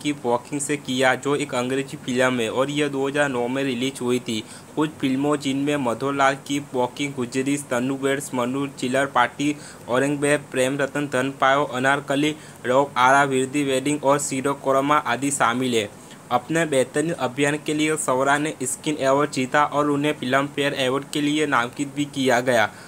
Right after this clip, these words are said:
सौरा ने बेहतरीन एक्ट्रेस के अलावा सामाजिक कार्य भी काफ़ी किए हैं। दो हज़ार दो में गुजरात में हुए दंगों के बाद उन्होंने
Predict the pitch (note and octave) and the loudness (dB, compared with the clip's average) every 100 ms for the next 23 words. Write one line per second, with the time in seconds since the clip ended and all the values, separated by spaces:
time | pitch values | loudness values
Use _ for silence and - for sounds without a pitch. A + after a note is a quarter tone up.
0 | - - C3 C3+ D3+ E3 D3+ C3 B2+ D3+ | -18 2 4 6 4 2 0 -2 0 -4
1 | D3+ - B2+ - D3+ D3 D#3 C#3+ C#3 C#3+ | -2 -4 -6 0 0 0 2 2 4 4
2 | D3 D3 B2 C3 C#3 D3+ D3 C3 B2 C#3+ | 4 2 0 0 -2 -4 -2 2 2 2
3 | D3 D3+ D3 C3 B2 C#3+ C#3+ C3+ C3+ B2 | 0 -2 0 0 0 -4 -4 0 4 4
4 | A2+ - - - C#3 D3+ E3 D#3+ C3+ C3+ | 2 -2 -18 -6 2 4 6 4 4 2
5 | D3 D3+ C3 B2+ C#3+ C#3+ D3+ D3+ C#3 C3 | 0 -2 -4 0 2 2 0 -4 0 2
6 | D3+ C#3+ B2+ C#3+ D3 D#3 C#3 C#3+ C#3 C3+ | 2 2 0 0 -2 -2 2 2 2 -2
7 | C#3+ D3+ | 0 -2